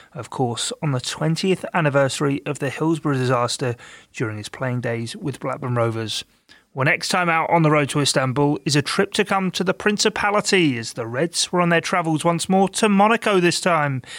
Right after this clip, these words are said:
who, like Liverpool before them, had just suffered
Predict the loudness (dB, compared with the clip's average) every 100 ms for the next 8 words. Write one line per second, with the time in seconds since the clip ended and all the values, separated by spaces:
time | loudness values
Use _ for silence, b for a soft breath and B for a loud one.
0 | B B B 2 4 4 2 2 4 4
1 | 4 2 2 2 4 4 4 0 -4 B
2 | B -12 -8 -4 -2 0 0 0 0